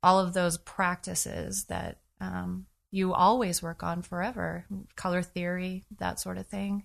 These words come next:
'Cause I think if you just watch YouTube videos and, and kind of practice off of what they teach you,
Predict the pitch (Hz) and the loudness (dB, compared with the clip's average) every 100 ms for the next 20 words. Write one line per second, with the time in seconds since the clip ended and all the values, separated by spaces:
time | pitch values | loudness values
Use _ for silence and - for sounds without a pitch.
0 | _ 196 208 202 226 226 202 190 185 180 | _ 2 2 4 2 2 0 -2 -2 -2
1 | 180 175 - 185 - 180 180 185 180 180 | -2 -2 -2 -6 -6 -6 -6 -6 -6 -4
2 | 180 180 175 175 - _ _ 175 170 170 | -6 -6 -6 -6 -8 _ _ -6 -2 0
3 | 160 - 160 - 170 170 180 170 165 160 | 0 0 -2 0 -2 -2 -4 -2 -2 -2
4 | - _ _ _ _ 175 160 - 202 202 | -8 _ _ _ _ -6 -4 0 0 0
5 | 170 160 160 | -2 0 -2